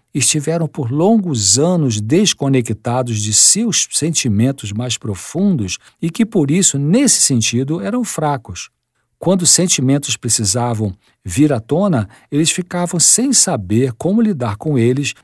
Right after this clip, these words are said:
o que fazer e como cuidar da sua vida afetiva. Por outro lado,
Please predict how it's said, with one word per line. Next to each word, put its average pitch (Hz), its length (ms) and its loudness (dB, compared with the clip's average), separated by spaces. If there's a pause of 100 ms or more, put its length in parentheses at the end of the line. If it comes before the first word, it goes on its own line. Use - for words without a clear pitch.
o 143 120 -4
que 240 180 0
fazer 120 600 -2 (280)
e 165 100 -2
como 190 300 0
cuidar 113 380 -2
da 117 120 -2
sua 120 220 -2
vida 101 480 -4
afetiva. 85 760 -6 (680)
Por 90 180 -6
outro 90 200 -6
lado, 92 420 -4